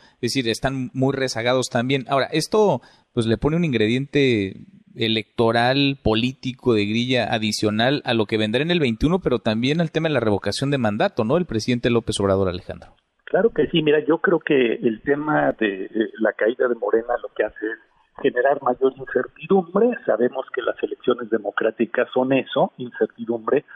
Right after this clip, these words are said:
Speaker 2: pero con el triunfo arrollador que tuvo Morena en el dieciocho, creo que la incertidumbre había bajado. Casi
Speaker 1: Ujú.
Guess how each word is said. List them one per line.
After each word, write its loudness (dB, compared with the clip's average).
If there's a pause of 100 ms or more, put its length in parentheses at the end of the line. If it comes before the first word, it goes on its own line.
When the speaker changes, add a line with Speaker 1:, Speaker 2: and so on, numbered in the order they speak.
(360)
Speaker 2:
pero 2
con -2
el 2 (400)
triunfo 2
arrollador 2
que 0
tuvo -2
Morena 0
en -20
el -20 (120)
dieciocho, -14
creo 2
que -2
la 2
incertidumbre -6
había 0
bajado. 0 (440)
Casi -4
Speaker 1:
Ujú. -12